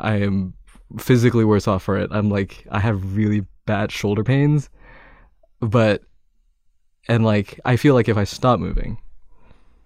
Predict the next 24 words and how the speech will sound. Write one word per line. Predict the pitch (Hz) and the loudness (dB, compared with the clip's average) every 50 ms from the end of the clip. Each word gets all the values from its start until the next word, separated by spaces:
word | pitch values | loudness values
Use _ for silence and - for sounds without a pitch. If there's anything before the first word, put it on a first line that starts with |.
| _ _ _ _ _ _ _ _ _ _ _ _ _ _ _ _ _ _ _ _ _ _ _ _ _ _ _ _ _ _ - - - - - | _ _ _ _ _ _ _ _ _ _ _ _ _ _ _ _ _ _ _ _ _ _ _ _ _ _ _ _ _ _ -12 -12 -12 -12 -4
something | - 143 135 123 151 135 123 | 0 0 2 2 2 2 2
will | 104 | 0
fall | - - - 110 87 - - - - - - - - - - - - - _ _ _ _ _ _ _ _ _ _ _ _ _ _ _ _ _ _ _ - | -2 -4 -6 -6 -6 -6 -8 -12 -14 -16 -18 -18 -20 -20 -20 -20 -20 -20 _ _ _ _ _ _ _ _ _ _ _ _ _ _ _ _ _ _ _ -6
and | 95 95 98 - | -4 -4 -4 -2
something | - 123 117 - 127 120 | 0 0 0 0 0 0
will | 117 104 87 | 0 0 0
break | - - 101 87 - - - - - - - - - - - - - _ _ _ _ _ _ _ _ _ _ _ _ _ _ _ _ _ _ _ | -2 -4 -6 -6 -6 -8 -14 -18 -20 -20 -20 -20 -20 -20 -20 -20 -20 _ _ _ _ _ _ _ _ _ _ _ _ _ _ _ _ _ _ _
and | 113 104 | 0 0
I'm | 101 98 - - | 2 0 0 -2
over. | 104 95 - - - - - - - - - - - _ _ _ _ - - _ _ _ _ _ _ _ _ _ _ _ _ _ _ _ _ _ _ - | -4 -4 -6 -8 -12 -14 -16 -18 -20 -20 -20 -20 -20 _ _ _ _ -20 -20 _ _ _ _ _ _ _ _ _ _ _ _ _ _ _ _ _ _ -2
And | 123 | -2
it's | 113 - | 0 0
a | 98 | -2
horrible | 90 - - - - 139 123 104 98 92 | -4 -6 -4 0 2 2 4 2 2 -2
feeling. | - 90 - - - - - - _ _ _ _ _ _ _ _ _ _ _ _ _ _ _ _ _ - | -6 -8 -12 -12 -14 -18 -20 -20 _ _ _ _ _ _ _ _ _ _ _ _ _ _ _ _ _ -8
Is | 135 - | -4 -2
that, | 175 160 - - - - - - - - - _ - - - - _ | -2 -2 -2 -6 -12 -18 -18 -20 -20 -20 -20 _ -20 -20 -20 -4 _
do | 160 | 4
you | 170 175 | 6 6
not | 131 120 135 139 | 6 6 6 6
have | 131 160 151 | 4 4 2
that? | 170 165 - | 2 0 2
Like, | 139 131 110 | 2 2 2
does, | 117 123 113 - | 4 2 2 0